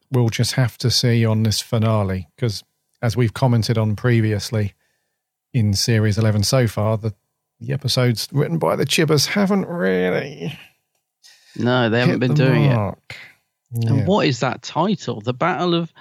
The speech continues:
Speaker 2: Ranskor Av Kolos.
Speaker 1: Yes, the Battle of that planet.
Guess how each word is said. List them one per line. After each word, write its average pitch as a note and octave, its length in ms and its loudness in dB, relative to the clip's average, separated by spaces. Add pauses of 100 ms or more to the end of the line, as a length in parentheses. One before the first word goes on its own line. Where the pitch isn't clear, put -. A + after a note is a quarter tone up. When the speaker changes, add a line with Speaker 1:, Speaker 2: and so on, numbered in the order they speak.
(360)
Speaker 2:
Ranskor D3+ 680 -2
Av D3 300 -4
Kolos. - 720 -4 (680)
Speaker 1:
Yes, A2 460 -4
the A#2+ 120 -2
Battle A#2+ 320 0
of G#2+ 120 -2
that A#2+ 240 -2
planet. G2 320 -4